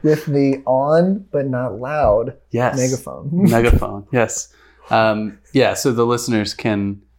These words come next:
Speaker 2: get a, a sense for, 'cause we've talked in past episodes about,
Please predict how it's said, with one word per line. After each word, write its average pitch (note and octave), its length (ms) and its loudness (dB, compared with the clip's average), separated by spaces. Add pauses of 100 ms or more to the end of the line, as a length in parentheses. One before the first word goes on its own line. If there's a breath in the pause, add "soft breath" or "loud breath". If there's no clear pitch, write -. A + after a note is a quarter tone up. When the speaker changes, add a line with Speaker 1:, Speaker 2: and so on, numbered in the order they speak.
(140)
Speaker 2:
get B2+ 120 4
a, A2+ 180 2 (100)
a B2+ 60 2
sense C3+ 300 -2
for, G#2+ 300 0
'cause - 340 -4 (680 soft breath)
we've B2+ 260 4
talked D#3+ 300 -4
in G#2+ 200 -2
past A#2+ 340 -6
episodes G2 480 -8
about, G2 420 -6